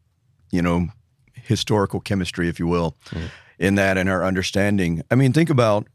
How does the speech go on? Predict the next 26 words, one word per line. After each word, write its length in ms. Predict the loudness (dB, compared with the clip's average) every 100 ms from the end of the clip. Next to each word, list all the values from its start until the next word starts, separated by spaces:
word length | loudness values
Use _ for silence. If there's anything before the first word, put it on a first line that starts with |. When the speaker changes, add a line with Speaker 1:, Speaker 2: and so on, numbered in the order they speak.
| _ 0
Speaker 1:
cultures. 600 | 0 2 0 0 -2 -8 _ _ _ _ _ _ _
It, 200 | -2 -2 -2
it, 180 | 0 0 2
it'd 100 | 4
be 80 |
one 220 | 6 4 4
thing, 340 | 2 2 0 2
are 80 |
we 80 | 2
seeing 240 | 2 2 2
a 100 | 2
Buddhist 380 | 2 2 2
agenda 300 | 0 2 2
put 160 | 0 -4
forward 200 | -2 -2
in 80 | -2
America 600 | -2 -2 -4 -4 -6 -8 -12 -6
or 140 | -4
a 40 |
Muslim 380 | 0 0 0 0
agenda? 500 | 0 0 0 0 -2 -4
We're 80 | 0
not, 200 | 2 0 0
we're 80 | 0
not 200 | 2 0
seeing 640 | -2 2 2 2 0